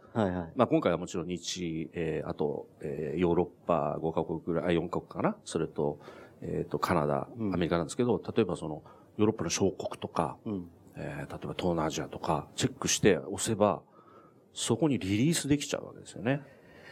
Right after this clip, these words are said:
Speaker 1: ねえ。
Speaker 2: ね。これがなんか、うん、まあ、あ-、今の時代もちろん当たり前なんですけど。
Speaker 1: 当たり前だけど、なんかちょっとそう、信じらんないよね。
Speaker 2: あの頃、あの、ロムを焼いてね、
Speaker 1: うん。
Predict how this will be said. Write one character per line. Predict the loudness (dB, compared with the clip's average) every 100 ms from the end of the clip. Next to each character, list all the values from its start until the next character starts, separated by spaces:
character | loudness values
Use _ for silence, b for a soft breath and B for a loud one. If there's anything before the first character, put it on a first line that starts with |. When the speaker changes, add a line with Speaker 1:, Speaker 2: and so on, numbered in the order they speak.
| B B -12
Speaker 1:
ね | -4
え。 | 0 2 4 4 4
Speaker 2:
ね。 | 2 -6 _ -12
こ | -8 -2
れ | 0 2
が | 4
な | 2
ん | 0
か、 | 0 -2 -4 -12 -20 -20 -12
う | -8
ん、 | -6 -4 -4 0
ま | 8 8
あ、 | 8
あ-、 | 4
今 | 4 4 2
の | -2
時 | 0 0
代 | 0
も |
ち | 2
ろ | 2
ん |
当 | 4
た | 2
り | 0
前 | -2 -2
な | -2
ん |
で | 0
す | 2
け | 4
ど。 |
Speaker 1:
当 |
た | 4
り | 4
前 | 4
だ |
け | 2
ど、 | 0
な | 0
ん | 2
か | 0
ち | -2
ょ | -8
っ |
と | -8
そ | 0 0
う、 | 0 -4
信 | 0 4 6
じ |
ら | 4
ん | 4
な |
い | 0
よ |
ね。 | -2 -8
Speaker 2:
あ | -8
の | -8
頃、 | -6 -2 -2
あ |
の、 | 0
ロ | 2 2
ム | 2 2
を |
焼 | 2 2
い |
て | 0 2
ね、 | 2
Speaker 1:
う |
ん。 | 2 -4